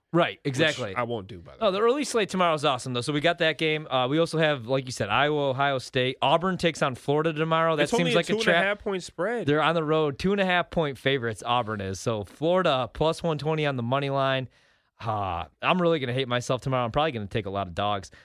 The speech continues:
Speaker 1: I kinda like Florida in that
Speaker 2: No, you
Speaker 1: spot.
Speaker 2: don't.
Speaker 1: Yeah, I kinda do against Auburn. Uh, two and a half point underdogs. Also tomorrow, Iowa State, who I'm done with this year, two and a half point favorites against Oklahoma.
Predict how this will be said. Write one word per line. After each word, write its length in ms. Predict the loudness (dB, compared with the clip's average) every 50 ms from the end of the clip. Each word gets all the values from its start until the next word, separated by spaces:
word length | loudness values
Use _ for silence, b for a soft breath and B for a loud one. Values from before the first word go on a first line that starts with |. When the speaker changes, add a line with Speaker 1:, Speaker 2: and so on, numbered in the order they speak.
| B B -2
Speaker 1:
I 60 | 0
kinda 180 | 0 0 0 0
like 200 | -2 -4 -4 -6
Florida 400 | -4 0 2 2 2 2 0 -2
in 100 | -2 -4
that 160 | -4 -2 0
Speaker 2:
No, 80 | 0 2
you 40 | 2
Speaker 1:
spot. 240 | 4 2 2 2 0
Speaker 2:
don't. 280 | -2 -2 0 2 2
Speaker 1:
Yeah, 120 | 4 4 4
I 60 | 2
kinda 300 | 2 2 2 2 2 0
do 260 | -2 -2 -2 0 0
against 280 | 0 0 -2 -2 0 0
Auburn. 340 | 2 2 2 0 -2 -6 -8 b b b b b b b
Uh, 300 | 2 2 4 2 2 0
two 160 | 0 -2 0
and 80 | 2 2
a 40 | 2
half 140 | 2 0
point 220 | 0 -2 -2 -2 0
underdogs. 640 | -2 -2 -2 0 0 2 2 4 2 2 0 -4 -2
Also 320 | -2 0 0 0 -2 -2
tomorrow, 320 | -2 0 0 0 2 0
Iowa 400 | 0 2 2 2 2 2 0 -4
State, 360 | -6 -6 0 0 2 2 2 0
who 100 | -2 -2
I'm 120 | -2 0
done 220 | 0 0 0 0 0
with 180 | -2 -4 -2
this 220 | -4 -4 -4 -4 -4
year, 160 | -4 -2 -2
two 200 | -4 -4 -4 -4
and 80 | -2 0
a 40 | 0
half 280 | 0 0 -2 -4 -6 -6
point 300 | -4 -4 -4 -4 -4 -4
favorites 400 | -2 -2 0 0 -2 -4 -4 -4
against 280 | -4 -4 -4 -4 -4 -4
Oklahoma. 720 | -4 -4 -2 -4 -6 -4 -2 -2 -2 0 0 -2 -2 -4